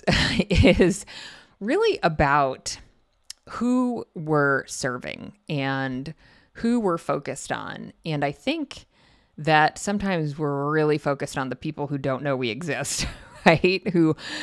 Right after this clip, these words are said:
uh, all the remote workers who don't yet realize they have a problem and don't, you know, know about us as a solution. And I love Michelle's story because it's really focused on people who need space, people who need lab space.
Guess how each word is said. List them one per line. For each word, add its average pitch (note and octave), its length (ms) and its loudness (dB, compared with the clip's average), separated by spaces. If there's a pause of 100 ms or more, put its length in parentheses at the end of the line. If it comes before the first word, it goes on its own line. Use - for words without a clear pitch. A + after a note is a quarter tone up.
(260)
uh, D3+ 300 6
all F3 240 8
the F3 100 0
remote E3 320 4
workers C#3+ 460 -2
who D3+ 100 -2
don't D3 220 2
yet C#3 180 2
realize C3+ 380 -2
they D3 100 -2
have C#3+ 160 -6
a C#3+ 60 -2
problem C3 560 -2
and C#3 160 -4
don't, C3+ 360 -2
you D3+ 160 -4
know, B2+ 140 -2
know C3+ 440 -2
about C#3+ 340 0
us C#3 220 -4
as - 180 -10
a C#3 40 -6
solution. D3 680 -2 (440)
And D3+ 320 2
I E3+ 60 0
love G#3+ 200 0
Michelle's D3+ 440 -2
story B2 340 -4
because C3+ 600 -2
it's - 120 -10
really E4 220 0
focused D#3 400 -2
on B2+ 200 -2
people D3+ 340 -4
who C#3 100 -4
need C3+ 300 -4
space, - 560 -6
people F#3+ 300 -6
who G#3+ 100 2
need G#3+ 160 0
lab C#3+ 280 2
space. D3 520 0